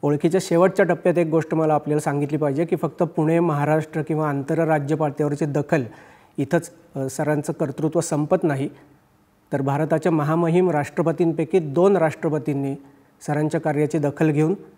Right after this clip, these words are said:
त्यांना प्रत्यक्ष भेटीची संधी देऊन चर्चा त्यांच्याशी केलेली होती. एपीजे अब्दुल कलाम राष्ट्रपती असताना आणि त्यानंतर प्रतिभाताई पाटील राष्ट्रपती असताना सरांच्या कार्याची, अभ्यासाची दखल घेऊन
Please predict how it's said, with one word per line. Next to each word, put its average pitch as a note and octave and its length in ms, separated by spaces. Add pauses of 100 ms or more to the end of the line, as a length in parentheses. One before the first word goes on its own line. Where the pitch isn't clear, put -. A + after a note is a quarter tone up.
(140)
त्यांना C#3+ 180
प्रत्यक्ष D3 480
भेटीची D3 480
संधी D3+ 400 (180)
देऊन D3 260
चर्चा D3+ 340
त्यांच्याशी D3 380
केलेली C3+ 280
होती. C3 300 (1300)
एपीजे D#3 400
अब्दुल E3 320
कलाम D#3 360 (260)
राष्ट्रपती D3 480
असताना C#3+ 360 (380)
आणि C#3 140
त्यानंतर D#3 420
प्रतिभाताई D#3 640
पाटील D#3+ 400
राष्ट्रपती C#3+ 500
असताना B2+ 340 (760)
सरांच्या D3 400
कार्याची, D3 480
अभ्यासाची D3 500
दखल D3 320
घेऊन D3 240